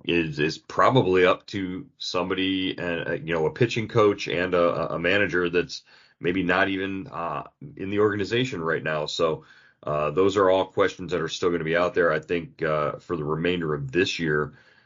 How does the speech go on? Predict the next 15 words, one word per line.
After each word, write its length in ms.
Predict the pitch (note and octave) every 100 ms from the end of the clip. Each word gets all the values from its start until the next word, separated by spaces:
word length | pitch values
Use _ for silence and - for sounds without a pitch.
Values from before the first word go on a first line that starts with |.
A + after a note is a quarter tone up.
| _ -
uh, 260 | C2+ C2+ G1+
it, 300 | C2 C#2 C#2+
it's 160 | C#2
gonna 220 | - F2
be 100 | D#2
status 420 | D#2 - D#2+ D2 -
quo. 300 | F2+ E2+ D#2
I 100 | E2+
don't 220 | F2 -
think, 220 | D#2+ D2 -
it's 480 | D2+ C#2 D#2+ D#2 D#2+
not 240 | G2+ F2
like 260 | F#2 F2+ -
Tito 340 | - F2 D#2+
to, 240 | D2+ C#2+